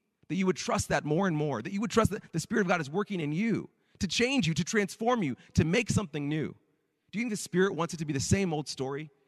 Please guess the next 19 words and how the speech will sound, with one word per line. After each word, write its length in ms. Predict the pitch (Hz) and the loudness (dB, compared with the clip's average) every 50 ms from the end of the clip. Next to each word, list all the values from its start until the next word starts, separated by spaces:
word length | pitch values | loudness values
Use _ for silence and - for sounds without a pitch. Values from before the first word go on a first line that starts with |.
| _ _ _ _ | _ _ _ _
where 120 | 139 151 | -4 -4
fifty 280 | - - 220 175 - 147 | -4 -4 -4 -4 0 2
days 180 | 156 160 151 - | 2 2 2 0
from 140 | 165 156 | -6 -6
now 180 | 156 156 156 156 | -4 -4 -4 -4
we 80 | 151 143 | -4 -4
won't 140 | 165 180 | -4 -4
even 140 | 175 143 143 | -2 -2 -2
remember 340 | 120 113 120 127 127 139 139 | -2 -2 -2 -2 -2 -2 -2
this 200 | 123 123 120 - | -4 -4 -8 -6
moment? 320 | 127 131 139 151 156 156 - _ _ _ _ _ _ _ _ _ _ _ _ _ _ _ _ - | -6 -6 -6 -6 -8 -10 -14 _ _ _ _ _ _ _ _ _ _ _ _ _ _ _ _ -14
That's 180 | 185 - - | -12 -6 -2
not 160 | 196 208 - | -2 -2 -2
what 100 | - - | -2 -4
the 60 | - 151 | -6 -8
Spirit 360 | - - 190 190 180 151 135 | -8 -6 -2 -2 -2 -2 -2
is 80 | 120 | -4
here 200 | - 160 208 208 | -6 -4 -4 -4
for. 380 | 160 - 113 92 80 - 135 | -4 -4 -6 -6 -6 -8 -12